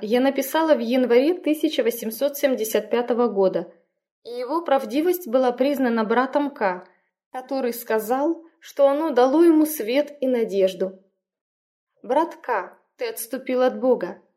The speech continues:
Ты никогда не понимал как следует Божьих требований и был недостаточно строг к себе.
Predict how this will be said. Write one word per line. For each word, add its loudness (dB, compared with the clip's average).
Ты -14
никогда -2
не 4
понимал 2
как 0
следует -2
Божьих 2
требований 0
и -14
был 0
недостаточно 0
строг 2
к -16
себе. -14